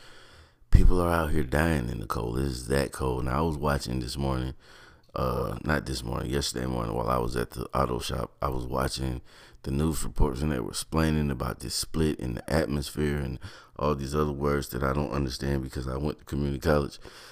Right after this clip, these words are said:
But they were explaining why it is as cold as it is now. But people out there dying, and they're supposed to be setting up, like, heating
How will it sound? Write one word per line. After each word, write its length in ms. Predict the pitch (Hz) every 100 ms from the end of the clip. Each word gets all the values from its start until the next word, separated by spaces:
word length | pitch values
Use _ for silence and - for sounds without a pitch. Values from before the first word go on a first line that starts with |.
| - - -
But 240 | 73 65
they 120 | 78
were 80 | 76
explaining 640 | 69 - 80 87 73 65
why 260 | 69 80 76
it 240 | 52 69
is 180 | 55 71
as 160 | 64 64
cold 380 | - 69 69 64
as 160 | 62
it 100 | 65
is 380 | 67 58 60 -
now. 440 | 69 85 80 60 - - - _ _ _ _ _ - -
But 180 | - -
people 300 | - - 90
out 140 | 64 58
there 120 | 58
dying, 400 | 60 85 82 64
and 100 | 71
they're 140 | 82
supposed 280 | - 73 71
to 40 |
be 160 | - 69
setting 300 | - 64 65
up, 120 | 64
like, 180 | - -
heating 560 | 123 87 87 82 73